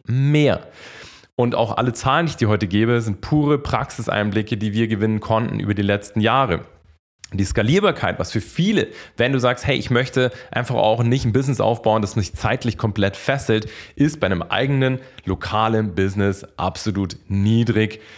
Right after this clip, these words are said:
Weil klar, hey, vieles ist an die Laufkundschaft gebunden, an Besucher vor Ort und auch oft an deine Leistung. Man kann es natürlich noch an Personal und so weiter und so fort auslagern, aber hey, Skalierbarkeit erstmal niedrig.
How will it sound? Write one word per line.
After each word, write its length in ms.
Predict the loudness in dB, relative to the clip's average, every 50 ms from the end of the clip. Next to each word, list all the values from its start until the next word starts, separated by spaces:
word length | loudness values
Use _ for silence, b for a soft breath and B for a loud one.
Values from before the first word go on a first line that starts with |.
| B B B B B
Weil 200 | 0 0 2 2
klar, 460 | 0 -4 -6 -4 0 0 2 2 0 0
hey, 320 | 0 0 0 0 0 -4
vieles 520 | -8 -6 -4 -2 0 2 2 2 0 -2
ist 460 | 0 0 0 0 0 -2 -8 -10 -4 0
an 320 | 0 2 2 2 0 0
die 140 | 0 0 2
Laufkundschaft 640 | 2 4 2 2 0 0 -2 0 0 0 -2 -2 -2
gebunden, 680 | -4 -2 0 0 0 0 0 -2 -2 0 0 0 -2
an 680 | -4 -2 -2 0 2 2 2 2 2 0 0 -2 -4 -2
Besucher 540 | 0 0 0 0 0 -2 0 0 0 0 0
vor 400 | 0 -2 0 2 2 2 2 2
Ort 380 | 2 2 4 4 2 0 -2 B B B B B B
und 280 | -2 0 0 0 0
auch 240 | -2 -2 -2 -2 0
oft 280 | 0 0 0 2 0 0
an 100 | 0 2
deine 200 | 2 2 2 2
Leistung. 440 | 2 2 0 0 -2 -4 -6 -6 -6
Man 140 | -6 -6
kann 200 | -2 -2 0 0
es 100 | 2 2
natürlich 320 | 2 2 2 2 0 2 2
noch 120 | 0 0
an 80 | 0 0
Personal 480 | 0 0 0 2 2 2 2 2 2
und 240 | 0 -2 -2 -4 -2
so 80 | 0 0
weiter 160 | 0 2 0
und 60 | 0
so 80 | -2 -4
fort 240 | -2 -2 -2 0 0
auslagern, 420 | 0 0 0 0 0 0 0 0
aber 180 | 0 0 0 -2
hey, 360 | 0 0 0 0 0 -2 -6 -8
Skalierbarkeit 600 | -4 -2 0 2 2 2 2 0 -2 -4 -4 -4
erstmal 440 | -6 -6 -4 -2 -2 -2 -2 -2 -4 -4
niedrig. 540 | 0 2 2 4 2 2 2 0 -4 B